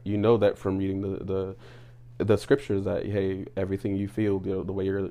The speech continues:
you kinda want to have your lifestyle go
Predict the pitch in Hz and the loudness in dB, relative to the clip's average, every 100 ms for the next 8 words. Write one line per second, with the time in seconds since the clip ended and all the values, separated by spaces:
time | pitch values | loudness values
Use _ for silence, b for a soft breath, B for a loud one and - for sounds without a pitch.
0 | - 98 98 92 92 95 95 92 92 - | -6 -6 -2 -2 -2 -4 -6 -6 -10 -14
1 | - - - 104 101 98 98 98 98 98 | -20 -18 -4 0 2 0 -2 -2 -2 -2
2 | - - - - b b b b b - | -4 -10 -20 -20 b b b b b -20
3 | - - 95 104 98 98 95 95 98 98 | -8 -6 -2 2 2 2 0 0 0 -2
4 | - 95 101 101 101 101 92 65 101 | -4 -4 -4 -4 0 0 0 -4 -8